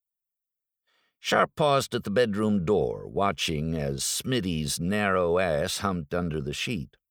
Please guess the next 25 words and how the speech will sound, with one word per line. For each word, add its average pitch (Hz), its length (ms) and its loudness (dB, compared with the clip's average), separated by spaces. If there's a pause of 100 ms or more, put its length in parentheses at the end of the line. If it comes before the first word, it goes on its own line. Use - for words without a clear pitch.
(920)
He - 100 -6
pulled 143 340 4
his 92 200 2
Colt 131 380 0
from 98 200 -2
the 104 80 -2
gun 123 300 0
belt. 67 320 -4 (760)
Few 214 240 0
sounds 131 580 2
are 107 120 4
as 82 180 2
recognizable 87 1040 0
as 92 140 0
a 78 60 0
fresh 117 360 -2
magazine 87 800 -2
being 85 260 -2
snapped - 600 -2
into 95 340 -2
an 95 120 0
Army 98 380 0
issue 92 280 -2
Colt 101 300 -2
forty-five 95 920 0